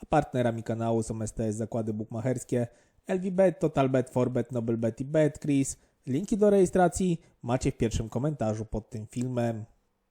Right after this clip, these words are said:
No i poniedziałkowa bombeczka. Tylko jedna z Uzbekistanu. Samarkand z A G M K na jedynce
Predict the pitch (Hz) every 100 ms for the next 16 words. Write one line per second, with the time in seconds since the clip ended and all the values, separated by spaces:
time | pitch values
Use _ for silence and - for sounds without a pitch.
0 | - 127 147 147 143 131 127 - 117 113
1 | 110 110 117 120 - 120 117 - _ _
2 | 151 185 190 127 120 117 131 113 104 104
3 | 110 117 110 110 - 113 123 120 113 -
4 | _ - - 180 165 139 - 131 127 -
5 | - 117 113 - 120 165 139 135 _ -
6 | 120 113 107 131 127 110 _ 123 151 160
7 | 107 104 - 107